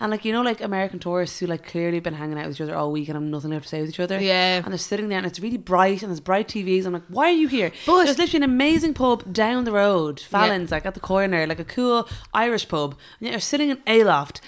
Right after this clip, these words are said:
Speaker 1: However,
Speaker 2: But then you trottle on through.
Speaker 1: Trottle on through.
Speaker 2: And you come out onto this really amazing rooftop terrace, which has, like, couches and, like,
Speaker 1: The best view, view.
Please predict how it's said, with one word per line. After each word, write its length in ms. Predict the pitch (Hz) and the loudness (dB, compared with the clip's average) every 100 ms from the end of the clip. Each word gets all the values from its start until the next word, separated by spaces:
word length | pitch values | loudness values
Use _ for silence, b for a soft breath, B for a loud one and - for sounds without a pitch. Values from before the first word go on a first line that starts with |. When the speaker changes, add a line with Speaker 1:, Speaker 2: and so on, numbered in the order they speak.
| B B _ | B B _
Speaker 1:
However, 560 | 214 269 294 185 139 - | 0 4 4 2 -2 -2
Speaker 2:
But 160 | 240 - | -4 2
then 360 | 262 269 202 | 4 4 0
you 80 | 185 | -6
trottle 500 | 185 - 226 247 254 | -8 -4 -2 -2 0
on 240 | 202 190 175 | 0 0 -4
through. 600 | - 214 202 151 165 - _ _ | -8 -2 -2 -2 -4 -10 _ _
Speaker 1:
Trottle 400 | - - 269 240 | -16 -4 -4 0
on 180 | 180 170 | -2 -2
through. 400 | - 170 208 262 - | -4 -4 -4 -6 -6
Speaker 2:
And 180 | 208 | -2
you 100 | 214 208 | -2 -2
come 220 | 226 214 | -2 2
out 200 | 202 196 | 2 2
onto 260 | 190 180 | -6 -8
this 500 | 185 185 175 - - - _ _ - | -4 -4 -6 -10 -14 -16 _ _ -14
really 640 | 180 190 196 196 190 180 | -6 -4 -4 -4 -4 -6
amazing 720 | 175 180 175 175 175 170 165 - | -6 -2 0 0 -2 -6 -6 -10
rooftop 640 | 160 165 175 - 175 160 | -8 -6 -6 -4 -6 -6
terrace, 600 | - 170 170 139 - - | -8 -2 -2 -2 -8 -16
which 160 | - 170 | -14 -8
has, 200 | 175 160 | -8 -6
like, 200 | 170 151 | -8 -8
couches 560 | - 165 165 180 165 165 | -8 -8 -6 -6 -6 -8
and, 120 | 165 | -8
like, 360 | 151 147 - _ - | -8 -10 -16 _ -12
Speaker 1:
The 60 | 175 | -2
best 300 | 196 214 - | -2 -2 -4
view, 240 | 220 226 190 | -4 -4 -8
view. 340 | 175 202 285 | -4 2 2